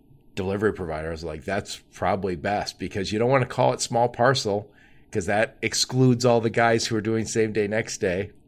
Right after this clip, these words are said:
Although FedEx and U P S can do same day, next day too. <laughs> But we'll get to those buckets in a minute. But first things first, Nate, tell us a little bit about you. Where'd you grow up? Where'd you go to school?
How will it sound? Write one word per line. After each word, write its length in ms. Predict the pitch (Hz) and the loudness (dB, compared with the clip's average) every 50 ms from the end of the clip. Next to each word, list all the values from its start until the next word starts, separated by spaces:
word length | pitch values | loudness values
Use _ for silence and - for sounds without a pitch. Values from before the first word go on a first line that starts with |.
| _ _ _ _ _ _ - - - | _ _ _ _ _ _ -20 -14 -8
Although 440 | - 90 98 95 104 101 101 101 95 - - - _ - | -4 -2 0 2 2 2 2 0 -2 -8 -16 -20 _ -8
FedEx 360 | - 98 95 98 104 95 - | -4 -2 -2 0 -2 -2 -4
and 80 | - 95 | -6 -6
U 60 | 98 | -6
P 160 | 95 - 101 | -4 -2 -2
S 200 | 101 101 98 - | -2 -2 -2 -6
can 120 | - 101 92 | -8 -10 -8
do 120 | 92 92 | -8 -8
same 240 | - - 107 101 104 | -6 -4 -4 -4 -4
day, 120 | 104 101 | -6 -8
next 260 | 101 101 101 - - | -8 -8 -10 -10 -8
day 120 | - 101 95 | -6 -6 -6
too. 340 | 95 - 117 104 90 87 - - - - - | -4 -4 -4 -4 -4 -4 -8 -12 -18 -20 -20
<laughs> 200 | - - - - 226 214 - 254 214 131 - - - - - - - - - - 143 127 - 214 175 | -18 -2 6 10 10 10 12 10 8 8 6 -4 -12 -14 -16 -16 -18 -8 -2 0 0 2 2 2 2
But 260 | 120 127 113 - - - - - - - - - - - - - - - - - - _ - | 4 2 2 2 -2 -12 -18 -18 -18 -18 -20 -20 -18 -16 -16 -16 -16 -18 -20 -20 -20 _ -8
we'll 140 | - 214 254 | -2 -2 2
get 200 | 240 - 269 - | 6 6 6 6
to 100 | - 196 | 6 8
those 240 | 175 156 139 131 123 | 8 8 8 8 6
buckets 500 | - - 135 127 123 123 - 123 - - | 4 6 8 8 8 8 6 0 0 0
in 80 | 117 101 | -2 -2
a 60 | 101 | -2
minute. 280 | 98 101 92 92 95 | -2 -2 -2 -4 -4
But 160 | - 101 101 - | -4 -4 -4 0
first 220 | 156 156 139 131 | 2 0 2 2
things 180 | 135 110 98 - | 0 -4 -4 -4
first, 300 | - 90 85 - - 113 | -4 -6 -6 -4 -4 -2
Nate, 220 | 107 104 - - | -2 -2 -4 2
tell 160 | - 160 156 | 6 8 8
us 120 | 147 131 135 | 8 8 6
a 40 | |
little 140 | 156 143 135 | 4 4 4
bit 100 | 123 123 | 4 4
about 240 | 107 95 95 90 69 | 2 2 2 0 0
you. 100 | 104 101 | -2 -2
Where'd 300 | 87 98 123 143 143 131 | 0 2 2 2 2 2
you 80 | 135 131 | 0 0
grow 240 | - 110 104 107 | 2 2 4 4
up? 200 | 110 117 110 - | 4 2 2 2
Where'd 220 | - 110 123 127 123 | 0 0 2 2 0
you 60 | 117 | -2
go 120 | 101 113 | -2 0
to 100 | 107 107 | 0 0
school? 520 | 104 - - - - 110 110 110 107 107 | -2 -4 -6 -4 0 2 2 2 2 -2